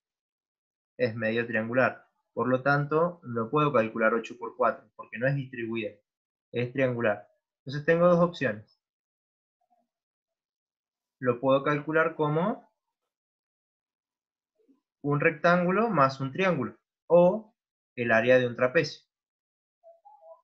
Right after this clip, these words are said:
¿Sí? El área va a ser, acá yo tengo quinientos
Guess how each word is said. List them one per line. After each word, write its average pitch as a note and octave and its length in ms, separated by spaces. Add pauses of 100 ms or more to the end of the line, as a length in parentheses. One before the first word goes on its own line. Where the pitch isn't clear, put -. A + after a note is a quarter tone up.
(1400)
¿Sí? C#3+ 340 (840)
El C#3+ 160
área G3 520 (380)
va C3 60
a C3+ 40
ser, D#3+ 480 (1120)
acá C3 260
yo C3+ 180
tengo D3 300
quinientos F#3 840